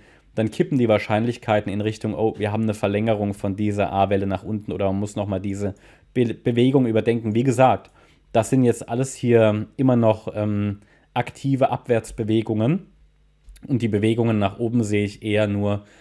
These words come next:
als, ähm, korrektive Gegenbewegung, ja, in einem immer noch aktiven Abwärtstrend. Das ist also das eine Szenario, dann würden wir halt nur einen schwächeren Bounce trotzdem bekommen und dann würde es danach weiter nach unten noch gehen.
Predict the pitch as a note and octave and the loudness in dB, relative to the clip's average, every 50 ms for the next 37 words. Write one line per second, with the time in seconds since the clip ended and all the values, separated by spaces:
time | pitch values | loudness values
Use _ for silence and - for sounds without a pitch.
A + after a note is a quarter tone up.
0 | _ _ _ _ - G#2+ G#2 G2+ G2+ G2+ C#3+ - - - - A2 A2 A2 G#2+ G#2 | _ _ _ _ -2 0 2 2 2 0 -2 -6 -12 -10 -8 -6 -4 -4 -4 -6
1 | - - B2 A2+ A2 - - C#3 C3+ C3+ C3+ - E3 F3+ D#3 A2 G2+ F#2+ F#2 F#2 | -4 -2 -2 -2 -2 -2 -4 -4 -4 -4 -4 -4 -4 -4 -4 -4 -4 -4 -4 -6
2 | F#2 F#2+ F#2+ F#2 F#2 F#2+ G#2 G#2+ A2 - - B2 A#2 G#2+ A2 A2 A2 G#2+ - C3+ | -6 -8 -8 -6 -6 -6 -6 -8 -10 -8 -6 -6 -4 -4 -2 -2 -4 -2 0 0
3 | C3 B2+ B2 A2+ - - G#2+ - - - C3 B2+ A#2 A#2 A2+ A2 G#2+ G#2+ - - | 2 2 0 0 -2 -6 -14 -14 -12 -6 -4 -4 -2 -2 -2 -4 -4 -6 -12 -20
4 | - _ _ _ _ _ - G#2+ - - - A2 A2 A2+ - - - - - - | -20 _ _ _ _ _ -2 -2 -2 -2 0 0 0 0 -2 -4 -14 -20 -12 -4
5 | - A#2+ G#2+ G2 F#2 E2 - - _ _ _ - - _ _ _ - - A#2+ C#3 | 0 0 0 0 0 -4 -8 -14 _ _ _ -20 -20 _ _ _ 0 0 2 2
6 | E3 D3 C#3 C3 B2 A#2+ A2+ G#2 G2+ - - B2 A#2 A#2+ C3 D#3 E3 D#3+ - - | 4 6 6 6 6 4 0 -2 -4 -4 -6 -4 0 2 2 2 2 0 0 -2
7 | D#3 D3+ D3 D3 D#3+ E3+ F3+ F#3+ F#3+ D3+ B2 A#2 A2+ A#2+ B2 C3 A#2+ A#2+ A2 A#2 | 0 2 2 2 2 2 0 0 0 2 2 2 2 2 2 2 2 2 2 2
8 | A2+ - - A#2 A2+ G2 G#2+ G2+ G2+ G2+ - - - G#2+ A#2+ C3 - D#3 C3 B2+ | 0 0 0 -2 -2 -2 -2 -2 -4 -4 -8 -6 -4 -2 -2 0 2 2 2 2
9 | C3 - - A#2 A#2 B2+ C3+ D3+ D#3 - - - C3 B2+ - - - B2+ B2+ C3+ | 0 2 2 2 4 4 4 2 0 -4 -6 -6 -6 -6 -6 -6 -4 -4 -4 -4
10 | C3 - - C#3+ E3 D3 E2+ G2+ G#2+ G#2+ G#2 - - - - - C#3 - - - | -4 -4 -4 -2 -2 -2 -2 -2 -2 -4 -4 -8 -10 -14 -14 -14 -14 -14 -16 -16
11 | C3+ B2+ - - A2 A2 G#2+ G2+ G#2+ A2+ A#2+ A2+ G#2 - - G#2+ G#2 G#2+ G2+ A2 | -18 -10 -6 -4 -2 -2 -2 0 0 0 0 0 -2 -2 -4 -4 -2 -2 0 0
12 | A2 G#2+ G#2+ G#2 G2 F#2+ - - A#2+ A#2+ B2 - C#3 C3+ C3 B2+ - - C3+ C3+ | 0 0 0 -2 -4 -6 -6 -6 -8 -6 -6 -6 -6 -4 -6 -6 -8 -8 -6 -4
13 | C#3+ E3 F3+ | -4 -4 -6